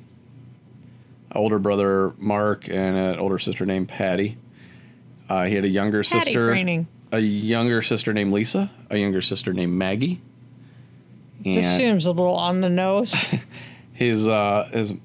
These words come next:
Speaker 1: mom was Norwegian American. Her name was Margaret. And it, which, and guess what his dad's name was? <laughs>
Speaker 2: Is his dad's name Homer?
Speaker 1: Yes.
Speaker 2: Wow.
Speaker 1: Yeah. Oh, and also Margaret's, uh,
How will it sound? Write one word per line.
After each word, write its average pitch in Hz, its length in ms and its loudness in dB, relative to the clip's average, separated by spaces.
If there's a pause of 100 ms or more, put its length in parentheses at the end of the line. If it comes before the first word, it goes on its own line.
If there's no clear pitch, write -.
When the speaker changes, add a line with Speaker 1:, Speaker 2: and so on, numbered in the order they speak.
(160)
Speaker 1:
mom 104 340 0
was 101 220 0
Norwegian 101 460 0
American. 101 420 0
Her 110 160 -2
name 98 220 0
was 95 260 -2 (100)
Margaret. 104 560 -2 (1600)
And 95 580 0 (220)
it, 87 320 -10
which, - 460 -4 (280)
and 92 400 0
guess 117 220 0
what 131 80 2
his 107 140 0
dad's 123 380 -2
name 98 220 -2
was? - 560 -2 (260)
<laughs> - 220 -10
Speaker 2:
Is - 80 0 (220)
his 190 140 -4
dad's 180 340 -4
name 190 240 -2
Homer? 202 360 -2 (120)
Speaker 1:
Yes. 131 560 0 (1500)
Speaker 2:
Wow. 180 460 0 (180)
Speaker 1:
Yeah. 143 360 2 (300)
Oh, 147 160 4
and 120 160 2
also 139 300 2
Margaret's, 123 580 2
uh, 101 540 2